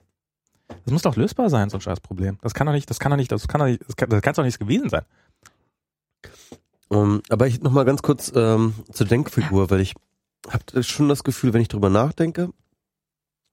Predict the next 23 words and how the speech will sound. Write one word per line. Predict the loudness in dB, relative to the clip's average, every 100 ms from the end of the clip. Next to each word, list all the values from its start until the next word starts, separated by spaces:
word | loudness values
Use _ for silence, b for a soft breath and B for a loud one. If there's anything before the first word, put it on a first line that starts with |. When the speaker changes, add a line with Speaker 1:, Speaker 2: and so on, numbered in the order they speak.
| _ _ -12
Speaker 2:
dass | -2
sich | 0
etwas | 2 0
Grundlegendes | 2 2 2 2 0
geändert | 0 -2 0 0 0
hat. | -8 -8 b b b b b b
Ähm, | 0 2 2 0 -6 _
nicht | -2 0 2
nur | 0
in |
unserer | 0 0 2
Gesellschaft, | 2 0 -2 0
sondern | 2 0
zum | -2
Beispiel | 0 2
auch |
in | 4
der | 2 2
amerikanischen | 0 -2 0 -2 0 -4
Gesellschaft. | -4 -2 -2 -4 -6
Also | -4 -2
diese | -2 0
ganze | 0 0 0 0